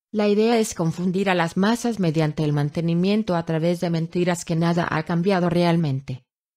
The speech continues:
Estamos profundamente deseamos elevarse por encima de este conjunto de humo y espejos. Nos repetidamente a nuestros aliados terrestres a revelar al menos en parte lo que está sucediendo realmente.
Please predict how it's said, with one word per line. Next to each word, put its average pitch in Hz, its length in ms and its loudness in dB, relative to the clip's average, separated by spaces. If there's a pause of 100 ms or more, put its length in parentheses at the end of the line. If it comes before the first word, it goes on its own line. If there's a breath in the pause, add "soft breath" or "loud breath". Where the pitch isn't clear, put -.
Estamos 185 480 -2
profundamente 165 880 0
deseamos 160 640 -4
elevarse 180 520 0
por 190 160 -2
encima 180 460 0
de 156 160 0
este 185 220 -4
conjunto 190 540 -4
de 175 140 0
humo 180 220 0
y 170 100 0
espejos. - 840 -6 (360)
Nos 202 240 0
repetidamente 175 920 0
a 160 80 0
nuestros 170 480 -2
aliados 180 480 -2
terrestres 175 560 -2
a 180 60 -2
revelar 170 420 0
al 170 80 0
menos 180 380 -2
en 165 100 4
parte 170 380 -2
lo 156 160 -2
que 180 80 -6
está 202 260 -4
sucediendo 202 580 0
realmente. 165 760 0